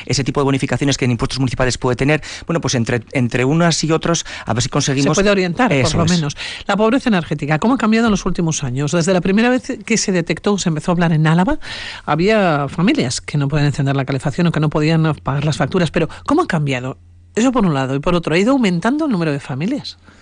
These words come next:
Speaker 1: Bueno, en el caso de, de Álava, empiezo por la segunda res-, pregunta, eh, eh, mm, claro, en, en la parte que nos toca directamente a, a nosotros y nosotras, no ha aumentado, sino que incluso desde que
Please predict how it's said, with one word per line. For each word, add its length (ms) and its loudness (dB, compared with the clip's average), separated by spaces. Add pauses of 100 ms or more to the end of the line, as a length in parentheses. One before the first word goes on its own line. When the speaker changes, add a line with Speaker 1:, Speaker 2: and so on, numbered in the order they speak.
(480)
Speaker 1:
Bueno, 260 4
en 80 2
el 60 0
caso 280 0
de, 560 2
de 80 0
Álava, 280 0
empiezo 240 -6
por 100 -6
la 40 -2
segunda 240 -2
res-, 120 -4
pregunta, 460 -2 (320)
eh, 300 0 (300)
eh, 540 -10
mm, 380 0 (180)
claro, 200 2
en, 120 0
en 60 0
la 80 0
parte 200 -2
que 60 -2
nos 120 2
toca 220 0
directamente 540 0
a, 260 0
a 180 -4
nosotros 400 -6
y 40 -4
nosotras, 340 -2 (240)
no 180 2
ha 60 4
aumentado, 560 0
sino 320 -4
que 80 -6
incluso 280 -2
desde 240 -2
que 200 -2